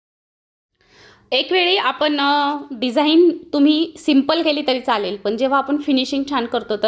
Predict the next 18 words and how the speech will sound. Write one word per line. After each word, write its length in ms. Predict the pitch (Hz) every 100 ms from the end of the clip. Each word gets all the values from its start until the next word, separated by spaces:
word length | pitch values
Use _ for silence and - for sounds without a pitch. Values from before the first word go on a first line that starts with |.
| 220
तेव्हा 160 | 254 262
केकचा 360 | - 247 -
लूक 200 | 254 240
एकदम 260 | 240 214 247
सुंदर 360 | 247 254 220 226
दिसतो, 320 | 208 208 208
तुम्ही 220 | 214 226
पाहत 300 | 226 202 196
असाल. 280 | 196 185 208 - - - - -
तर 80 | 254
या 160 | 285
पद्धतीचे 600 | 349 349 262 349 311 311
बरेचसे 640 | 311 277 277 294 - - 311
रोजेस 440 | 294 233 269 262
मी 120 | 277
बनवून 320 | 262 240 233 247
घेतले 300 | 262 - 233
होते 460 | 233 - 196 -